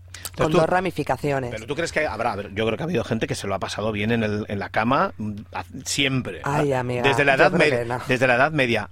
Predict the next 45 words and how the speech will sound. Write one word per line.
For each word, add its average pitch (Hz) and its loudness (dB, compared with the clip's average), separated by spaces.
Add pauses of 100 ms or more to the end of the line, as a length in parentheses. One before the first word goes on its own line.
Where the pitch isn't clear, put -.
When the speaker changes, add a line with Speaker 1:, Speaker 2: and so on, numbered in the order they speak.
(240)
Speaker 1:
Digo 156 2
que - 0
habrá 127 4
habido 143 0
gente, 113 -2
no 120 0
he 143 4
dicho 147 0
si 127 -4
es 117 0
mayoritaria. 107 0
Entiendo 165 -2
que 202 0
mayoritaria 165 2
no, 123 2 (440)
pero 156 2
en 156 2
los 139 0
últimos 247 2
tiempos, 190 2 (160)
y 110 -4
a - 0
mí 170 2
me 226 4
gusta 160 2
a 135 2
mí 143 0
aquí 110 -6
sacar 104 -4
el, 98 -4
la 92 -2
visión 107 -2
masculina, 107 -2
precisamente 196 0
para 139 4
darle, 143 2
para 110 0
flagelar 123 4
a, 113 0
a 110 -4
los 110 -4
cabestros 107 -4
de 101 -4
mi 98 -6
género, 110 -2